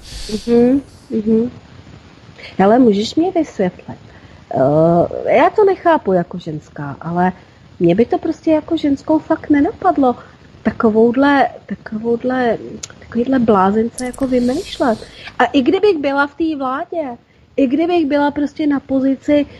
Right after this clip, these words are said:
eh, ministryně obrany, tak se starám o, o obranu a nebudu se starat o takovýhle věci. A nebude mě to prostě uspokojovat, že, že nějaký šílený miliardy vytáhnu z rozpočtu.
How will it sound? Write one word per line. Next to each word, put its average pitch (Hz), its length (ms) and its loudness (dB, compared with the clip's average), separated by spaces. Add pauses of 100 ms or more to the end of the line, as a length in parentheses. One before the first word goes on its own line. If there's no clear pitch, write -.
(140)
eh, 214 460 6
ministryně 262 680 2
obrany, 254 600 0
tak 233 280 0
se 262 180 -2
starám 220 720 -2
o, 214 200 2
o 190 220 -2
obranu 185 800 -2 (280)
a 202 160 0
nebudu 208 540 0
se 240 260 -4
starat 208 520 0 (100)
o 202 100 0
takovýhle 202 800 -2
věci. 254 640 -2 (320)
A 202 60 4
nebude 220 420 4
mě 226 180 -4
to 240 140 -8
prostě 226 400 -6
uspokojovat, 220 840 -2
že, 226 160 0 (360)
že 214 400 2 (160)
nějaký 214 300 -2
šílený 240 600 2
miliardy 220 640 2
vytáhnu 220 560 -2
z 233 40 -6
rozpočtu. 226 800 -2